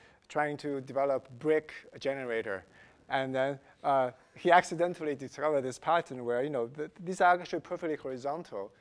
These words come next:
Uh, but when you look at it, it looks like they are not quite, okay? Uh, I think there's a name for it, but I don't know what it is.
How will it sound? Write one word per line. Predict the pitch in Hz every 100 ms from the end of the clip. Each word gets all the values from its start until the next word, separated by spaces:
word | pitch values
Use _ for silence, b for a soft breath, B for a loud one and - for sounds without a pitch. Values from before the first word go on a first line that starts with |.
| b b b
Uh, | 131 131
but | 147 143 -
when | 156 156 160
you | 175
look | 180 220
at | -
it, | 127
it | 139
looks | 165
like | 139 123
they | 123
are | 131
not | 127 139 -
quite, | 170 110 - - _
okay? | 120 135 151 B B B -
Uh, | 131 131 -
I | 143
think | 214
there's | 151 147
a | 151
name | 139 156 160
for | 127 110
it, | 107
but | 113
I | 123
don't | 135
know | 135
what | 120 117
it | 117
is. | 117 98